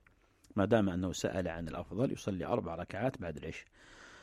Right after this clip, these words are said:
وإذا أب-، أحب أن يوتر قبل الفجر بركعة فلا حرج عليه في ذلك، وفعله الأول أيضًا صحيح، يعني الفعل الأول أيضًا صحيح، لكن ما دام أنه يسأل عن الأفضل، الأفضل تصلي أربع ركعات، وإذا جئت آخر الليل أو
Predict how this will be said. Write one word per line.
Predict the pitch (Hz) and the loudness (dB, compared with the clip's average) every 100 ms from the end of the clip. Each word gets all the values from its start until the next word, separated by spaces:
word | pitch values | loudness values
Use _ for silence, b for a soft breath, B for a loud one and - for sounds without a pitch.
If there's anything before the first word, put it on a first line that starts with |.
| B - | B 4
وإذا | 165 147 147 | 8 10 8
أب-، | 135 | 6
أحب | - 135 156 113 | 0 6 6 6
أن | 104 113 | 6 6
يوتر | 117 - 98 | 6 4 0
قبل | - 110 95 | 2 2 2
الفجر | - 107 98 | 2 2 2
بركعة | 90 107 143 - | 2 0 0 -2
فلا | - 90 | 0 0
حرج | 85 120 104 95 | 2 2 2 2
عليه | 95 104 | 2 2
في | 90 | 0
ذلك، | 87 85 85 - | -2 -4 -4 -2
وفعله | 113 202 196 180 | 6 10 12 12
الأول | - 196 190 | 12 12 12
أيضًا | 180 160 | 10 8
صحيح، | 120 - 95 - - _ _ _ _ | 6 2 -2 -6 -12 _ _ _ _
يعني | 95 92 | -2 2
الفعل | 98 - 151 117 | 2 6 8 8
الأول | 107 117 170 - | 8 8 6 8
أيضًا | 117 98 | 6 6
صحيح، | - - - | 0 -8 2
لكن | - - 123 | 2 6 6
ما | |
دام | 123 127 110 | 8 8 6
أنه | 104 | 4
يسأل | 113 - - | 4 2 0
عن | 101 101 | 0 2
الأفضل، | - 127 135 185 - b b b b | 2 4 6 4 2 b b b b
الأفضل | 349 - 156 117 | 2 4 4 2
تصلي | - 131 110 | 2 2 2
أربع | - 107 92 | 2 2 2
ركعات، | 98 - 110 170 - | 0 0 0 0 2
وإذا | - - | 2 4
جئت | 120 - - | 6 2 2
آخر | 104 - 107 | -2 0 2
الليل | 104 113 95 - b b b b b | 6 6 6 0 b b b b b
أو | - | -4